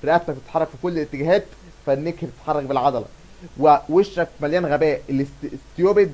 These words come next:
او ستيبس بيتغذى بالفيشيال نيرف. نبدأ نتكلم بقى عن الايوستيكيان تيوب.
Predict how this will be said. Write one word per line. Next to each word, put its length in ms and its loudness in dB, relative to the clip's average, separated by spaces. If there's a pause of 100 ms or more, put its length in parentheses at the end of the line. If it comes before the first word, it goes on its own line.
(140)
او 200 -2 (100)
ستيبس 380 2 (680)
بيتغذى 380 -2
بالفيشيال 580 -2 (280)
نيرف. 220 -2 (2250)
نبدأ 260 2
نتكلم 340 2
بقى 200 6
عن 80 4
الايوستيكيان 680 0 (320)
تيوب. 340 0